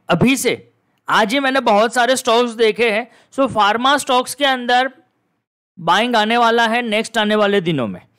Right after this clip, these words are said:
तो ध्यान रखिएगा, ठीक है। So,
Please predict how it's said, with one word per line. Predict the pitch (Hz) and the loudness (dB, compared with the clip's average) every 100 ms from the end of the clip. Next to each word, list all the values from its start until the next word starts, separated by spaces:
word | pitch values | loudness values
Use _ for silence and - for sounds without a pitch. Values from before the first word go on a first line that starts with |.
| _ _ | _ _
तो | 196 214 | 0 0
ध्यान | 156 170 226 247 | 0 0 0 0
रखिएगा, | 233 202 202 117 - _ _ - | -2 0 -2 -4 -14 _ _ -8
ठीक | 214 | -2
है। | 277 - _ _ _ _ - | -2 -2 _ _ _ _ -4
So, | 269 | 2